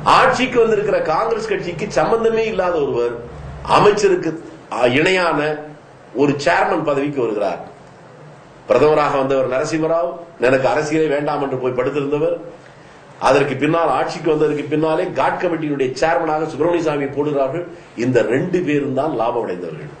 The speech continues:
இன்னொரு செய்தியும் இங்கே உங்களுக்கு நான் சொல்ல வேண்டும்.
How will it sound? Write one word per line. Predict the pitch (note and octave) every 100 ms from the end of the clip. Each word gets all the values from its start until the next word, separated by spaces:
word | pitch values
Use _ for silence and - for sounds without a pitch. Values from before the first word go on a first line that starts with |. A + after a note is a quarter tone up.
| - - - - - - - - - -
இன்னொரு | D3 G3+ B3 B3+
செய்தியும் | A3+ G3 F#3 F3+ A3
இங்கே | F3+ E3
உங்களுக்கு | D3 C3 B2
நான் | C#3 A#2+
சொல்ல | - G2+
வேண்டும். | G2 D#2 D#2 -